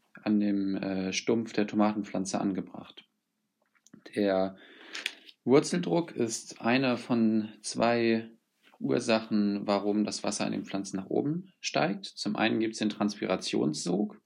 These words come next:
der wird in einem anderen Versuch noch behandelt. Und der Wurzeldruck entsteht dadurch, dass bei einem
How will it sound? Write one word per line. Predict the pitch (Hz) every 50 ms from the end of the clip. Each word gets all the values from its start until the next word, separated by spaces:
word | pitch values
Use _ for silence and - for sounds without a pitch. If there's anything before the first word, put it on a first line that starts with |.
| _ _ _ _ _ -
der | 107 107 107
wird | 110 107
in | 107 110
einem | 104 98 95 92
anderen | - 110 123 147 156 160 156
Versuch | - - 147 151 156 151
noch | 156 151 147
behandelt. | - 139 139 147 147 151 156 160 160 151 - - - - - - - - - - - - - _ _ _
Und | - - 117 110 110 107 107 107 104 104 104 -
der | 101 98 98
Wurzeldruck | 110 127 - - - 175 - - - 147 147 -
entsteht | - - 120 120 - - 113 110 -
dadurch, | 101 104 110 110 113 113 110 107
dass | - 104 104 104 - - - - _ _ _ _ _ - _ _ _ _
bei | - 92 98 95 98 98 95 -
einem | 101 98 98 104 101 101 95 95 95 107